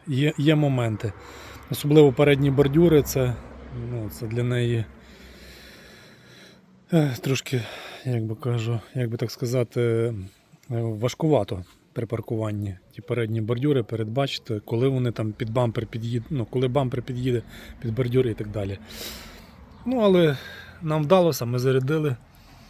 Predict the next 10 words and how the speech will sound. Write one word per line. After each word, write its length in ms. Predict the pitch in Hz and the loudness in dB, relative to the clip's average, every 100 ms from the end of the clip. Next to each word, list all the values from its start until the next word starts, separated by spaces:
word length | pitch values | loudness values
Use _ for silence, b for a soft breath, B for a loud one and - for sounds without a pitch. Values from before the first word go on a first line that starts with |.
| B - | B -14
Так 160 | 131 120 | -10 -8
що 100 | 131 | -4
можна 280 | 135 127 127 | -2 0 -2
все 200 | - 127 | -2 0
зараз 240 | 127 117 | 0 -2
це 120 | - | -6
все 180 | 113 123 | -8 -6
діло 280 | 117 117 120 | -4 -2 -2
ро-, 120 | 147 | -4
від'єднювати. 880 | 127 151 202 185 185 175 - 165 | -6 2 2 4 2 0 0 -2